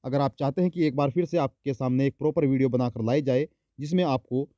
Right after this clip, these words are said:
योजनाओं का लाभ बताया जाए और एक-एक योजना में क्या लाभ दिया जाता है, कितना लाभ दिया जाता है, तो अगर आप जानना चाहते हैं, तो दोस्तों, ज़्यादा से ज़्यादा कमेंट करिएगा, तभी हम आपके लिए जल्द से जल्द यह प्रॉपर जानकारी लेकर हाजिर हो सकेंगे। तो ये थी आपके लिए महत्वपूर्ण जानकारी।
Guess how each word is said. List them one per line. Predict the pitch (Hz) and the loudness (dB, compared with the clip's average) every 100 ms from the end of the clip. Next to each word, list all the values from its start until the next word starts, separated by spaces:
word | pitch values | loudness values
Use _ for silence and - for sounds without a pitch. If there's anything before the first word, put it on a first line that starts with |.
| _ _ | _ _
योजनाओं | 123 151 156 214 | 0 2 4 2
का | 180 | 2
लाभ | 160 | 2
बताया | 143 135 139 | 2 2 2
जाए | 135 139 160 - - | 2 2 0 -6 -2
और | 151 | 2
एक-एक | 160 202 190 | 2 0 0
योजना | 160 147 165 | 2 2 2
में | 165 | 0
क्या | 156 _ 175 | -2 _ 0
लाभ | 180 165 | 2 2
दिया | 135 | 2
जाता | 131 123 131 | 0 0 -2
है, | 143 | -2
कितना | 147 - 127 | -4 -4 -2
लाभ | 113 | -2
दिया | 98 107 | 0 -2
जाता | 107 123 | -2 -2
है, | 127 | -4
तो | 95 _ _ _ 104 | -4 _ _ _ -2
अगर | 117 | 0
आप | 113 | 0
जानना | 107 107 | 0 0
चाहते | 104 101 101 | 0 -4 -2
हैं, | 147 117 - _ _ - | -2 -2 -6 _ _ -2
तो | 160 | 0
दोस्तों, | 160 156 143 165 | 2 0 -2 -4
ज़्यादा | 151 | -2
से | 143 | 0
ज़्यादा | 151 139 | 0 -2
कमेंट | - 135 170 | -2 -2 0
करिएगा, | 175 165 151 170 214 _ _ _ _ _ - | 0 2 2 0 -4 _ _ _ _ _ -2
तभी | 180 | 4
हम | 208 190 | 4 4
आपके | 156 151 | 0 -2
लिए | 139 135 165 - | 0 0 -2 -12
जल्द | 104 113 185 | -2 0 2
से | 208 | 2
जल्द | 160 104 - _ _ _ _ - | 2 0 -6 _ _ _ _ -8
यह | 127 165 | -2 0
प्रॉपर | 170 160 160 | 0 -2 0
जानकारी | 127 120 120 | 2 2 0
लेकर | 107 110 | 0 -2
हाजिर | 101 101 101 110 _ | -2 -2 -4 -8 _
हो | 127 | -4
सकेंगे। | 113 104 95 90 - _ _ _ _ | -4 -4 -6 -6 -8 _ _ _ _
तो | - | -2
ये | 110 | 0
थी | 135 165 | 0 -2
आपके | 143 139 | -4 -2
लिए | |
महत्वपूर्ण | 127 127 - 170 | 0 0 -2 -2
जानकारी। | 127 117 110 117 | 0 0 -2 -6